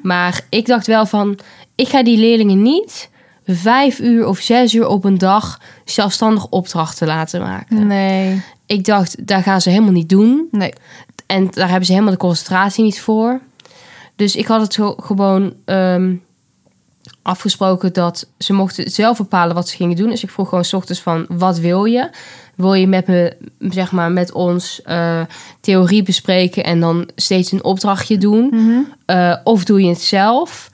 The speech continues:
Speaker 2: Ja.
Speaker 1: Maar stel heel, gewoon vragen als je ze hebt."
Speaker 2: Ja.
Speaker 1: En zo, eh, was er steeds een gedeelte dat, dat meedeed en een gedeelte dat zelf werkte.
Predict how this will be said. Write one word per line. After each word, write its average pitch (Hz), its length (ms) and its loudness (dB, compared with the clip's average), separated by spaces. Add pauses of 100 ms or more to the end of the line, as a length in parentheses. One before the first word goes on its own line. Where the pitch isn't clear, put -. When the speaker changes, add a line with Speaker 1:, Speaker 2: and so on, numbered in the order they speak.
Speaker 2:
Ja. 226 260 0
Speaker 1:
Maar 180 240 2
stel 208 320 2
heel, 180 300 2
gewoon 185 320 2
vragen 180 520 0
als 202 220 -2
je 208 60 -2
ze 190 140 0
hebt." 185 380 -2
Speaker 2:
Ja. 214 200 -4 (480)
Speaker 1:
En 175 240 0
zo, 180 420 2
eh, 160 360 0
was 170 200 -2
er 180 60 -4
steeds 170 260 -2
een 180 80 0
gedeelte 175 460 0
dat, 160 380 -4
dat 170 200 -4
meedeed 170 580 0
en 160 160 -6
een 160 80 -4
gedeelte 160 420 -4
dat 160 200 -8
zelf 170 360 -4
werkte. 175 440 -4